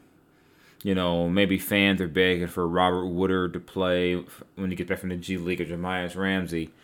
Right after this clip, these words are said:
Neither one of those guys puts you over the top and gets you closer to the playoffs. No, it just doesn't happen.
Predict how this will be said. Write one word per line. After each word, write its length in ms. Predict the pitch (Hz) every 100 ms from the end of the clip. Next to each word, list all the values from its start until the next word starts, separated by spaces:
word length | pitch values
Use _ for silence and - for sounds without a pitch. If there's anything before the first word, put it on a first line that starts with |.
| - - _ -
Neither 520 | 98 113 143 180 156
one 220 | 131 131
of 80 | 120
those 220 | 113 110
guys 400 | 107 98 95 - -
puts 360 | - 135 -
you 180 | 107 101
over 220 | 92 90
the 100 | 87
top 380 | 87 - 90 87
and 100 | 87
gets 280 | 85 90 -
you 100 | 101
closer 300 | - 101 85
to 80 | 82
the 80 |
playoffs. 560 | 87 95 85 65 - - - _
No, 260 | 85 98 - - _
it 40 | -
just 120 | -
doesn't 220 | 147 120
happen. 360 | 117 120 -